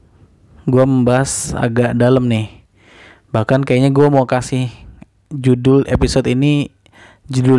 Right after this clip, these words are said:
yang ambigu gitu, judul yang gak jelas lah gitu. Karena emang agak malu sebenarnya, cuman, eh, pengen gue bahas gitu, yaitu tentang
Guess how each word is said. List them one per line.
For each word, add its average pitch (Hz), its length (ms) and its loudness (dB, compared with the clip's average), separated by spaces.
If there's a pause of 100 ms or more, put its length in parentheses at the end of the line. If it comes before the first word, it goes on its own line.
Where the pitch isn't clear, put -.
yang 123 160 0
ambigu 127 480 2
gitu, 123 240 0
judul 120 320 0
yang 123 160 -2 (160)
gak 120 160 -2
jelas 127 300 0
lah 127 100 0
gitu. 117 240 -8 (1400)
Karena 131 480 2
emang 127 240 2
agak 117 160 2
malu 160 320 2
sebenarnya, 127 400 0
cuman, 147 460 -2 (340)
eh, 127 320 0
pengen 123 240 2
gue 120 160 0
bahas 123 320 -2
gitu, 139 240 -6
yaitu 127 320 0
tentang 160 540 0